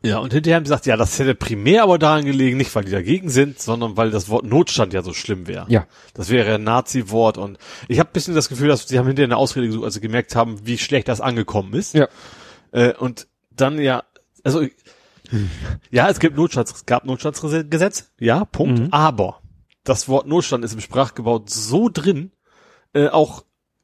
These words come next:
Speaker 1: also gerade wenn irgendwo eine Überflutung ist, dann kommt ständig die Nachricht, hat den Notstand ausgerufen, weil
Speaker 2: Ja.
Speaker 1: es, Militär muss helfen, was auch immer,
Speaker 2: Ja.
Speaker 1: auch in Deu-, in der Tagesschau, selbst wenn es in Deutschland passiert, das ist ein ganz,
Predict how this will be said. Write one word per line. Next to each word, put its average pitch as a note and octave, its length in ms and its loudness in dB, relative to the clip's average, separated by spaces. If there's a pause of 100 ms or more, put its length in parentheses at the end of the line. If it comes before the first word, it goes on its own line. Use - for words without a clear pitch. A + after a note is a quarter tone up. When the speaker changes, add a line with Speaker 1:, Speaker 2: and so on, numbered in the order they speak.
Speaker 1:
also C3 260 0
gerade D3 300 2
wenn D#3 100 2
irgendwo C#3+ 180 0
eine C#3+ 80 -2
Überflutung C#3+ 560 0
ist, A2+ 120 -2
dann A2+ 80 -4
kommt A#2 180 -4
ständig D#3 280 0
die C#3 80 0
Nachricht, C#3 360 0
hat B2 100 -4
den A#2 80 -4
Notstand B2+ 260 -4
ausgerufen, G2 460 -6
weil G#2+ 320 4
Speaker 2:
Ja. A#2 80 4
Speaker 1:
es, - 400 -10 (720)
Militär A#2+ 360 0
muss A#2+ 220 0
helfen, A2 220 -2
was A2+ 140 -2
auch - 80 -2
immer, B2 160 2
Speaker 2:
Ja. - 60 6
Speaker 1:
auch - 220 -4
in B2 120 -6
Deu-, - 320 -2 (360)
in A#2+ 100 -6
der B2 120 2
Tagesschau, B2 540 2
selbst - 420 -2
wenn C3 60 2
es A#2 100 -10
in A2 60 -12
Deutschland B2+ 360 2
passiert, A#2+ 380 -2 (480)
das G#2 100 -4
ist A#2 100 -2
ein A2+ 220 -4
ganz, D#3+ 420 -2